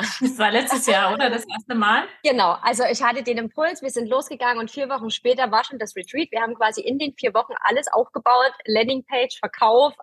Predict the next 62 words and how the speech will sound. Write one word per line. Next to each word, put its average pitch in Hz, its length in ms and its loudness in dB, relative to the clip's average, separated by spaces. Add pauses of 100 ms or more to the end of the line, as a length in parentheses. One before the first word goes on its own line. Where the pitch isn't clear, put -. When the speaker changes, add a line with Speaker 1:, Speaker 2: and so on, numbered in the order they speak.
Speaker 2:
alles, 262 460 2
haben 214 180 0
alles 233 240 -2
organisiert 226 540 -4
und 208 80 -8
waren 202 160 -2
vier 240 220 -6
Wochen 190 160 -6
später 185 260 -8
schon 180 220 -8
da. 175 100 4 (400)
Und 175 60 -6
es 175 160 -6
war 135 140 -2
so, 147 200 -10
so 147 160 -6
schön, - 380 -8
war - 100 -10
so - 140 -12
schön. - 320 -12 (120)
Speaker 1:
Ja, 185 120 0
Speaker 2:
Ja. - 60 2
Speaker 1:
aber 214 200 2
auch 185 160 -8
wie, 202 240 -6
wie, 208 420 -2
<clears throat> - 80 -18 (220)
wie 196 120 0
witzig, 254 300 -2
dass 190 220 -6
du 214 180 0
halt 196 200 -2
gleich 190 280 -2
so 214 120 -6
dieses 196 280 -8
Umfeld 233 380 -2
auch 165 160 -2
da 165 200 -2
hattest, 170 360 -8
ne? 247 220 -2 (260)
Mit 214 160 4
dem 214 140 4
Speaker 2:
Mhm. 208 60 2
Speaker 1:
du - 120 -6
das - 100 -20
machen - 240 -12
konntest. 170 500 -6
Das 175 120 -8
hat 220 160 0
ja 277 100 4
nicht 160 200 -2
jeder, 147 320 -6
ne? 190 200 -2
Ich 185 100 -12
meine, 170 200 -8
ich - 80 -16
kann 202 120 -4
mir 190 120 -4
vorstellen, 185 360 -4
dass 185 160 -2
der 180 120 -2
Speaker 2:
Ja. 175 180 -2